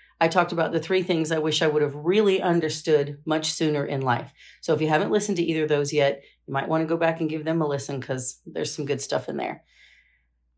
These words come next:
So this week, my co-host, Big Sexy, and I, we want to talk about the importance of your speech.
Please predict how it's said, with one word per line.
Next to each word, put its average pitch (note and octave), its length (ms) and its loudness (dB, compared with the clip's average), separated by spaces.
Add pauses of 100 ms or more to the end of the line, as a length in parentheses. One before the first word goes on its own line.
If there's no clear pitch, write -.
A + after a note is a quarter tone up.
(100)
So - 280 6
this C#4 240 4
week, G3+ 280 4
my F3 180 8
co-host, E3+ 800 4
Big E3+ 180 2
Sexy, D#3 440 2
and D3 140 2
I, C3+ 440 4 (260)
we G3+ 120 4
want D#4+ 260 6
to - 40 -4
talk G#3+ 200 2
about F3+ 240 2
the F3 100 2
importance E3 540 0
of D3+ 160 -2
your C#3+ 140 -4
speech. - 680 -8